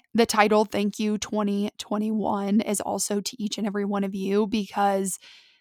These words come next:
this podcast was a dream twelve months ago, and I don't know where it's gonna be in a year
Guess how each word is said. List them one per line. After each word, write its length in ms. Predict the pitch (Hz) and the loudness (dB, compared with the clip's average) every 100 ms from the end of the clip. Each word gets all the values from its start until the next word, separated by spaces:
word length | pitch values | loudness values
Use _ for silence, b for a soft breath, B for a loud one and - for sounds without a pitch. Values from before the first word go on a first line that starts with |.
| _ | _
this 160 | - 247 | 4 4
podcast 600 | - 208 208 - 254 - | 4 0 0 2 0 0
was 140 | 240 | 0
a 60 | 220 | -2
dream 480 | 196 196 196 196 202 | -2 0 2 2 2
twelve 360 | - 202 202 | 2 2 2
months 320 | 196 196 196 226 | 0 -2 -2 -2
ago, 360 | 202 202 208 - | 0 2 2 2
and 100 | 208 | 2
I 80 | |
don't 140 | 214 240 | 2 4
know 100 | 226 | 2
where 240 | 202 196 | 2 0
it's 140 | 196 - | -2 -4
gonna 180 | 202 | -4
be 160 | 196 196 | -2 -2
in 100 | 196 | -2
a 40 | |
year 540 | 190 202 202 196 196 | -2 -2 -2 0 -2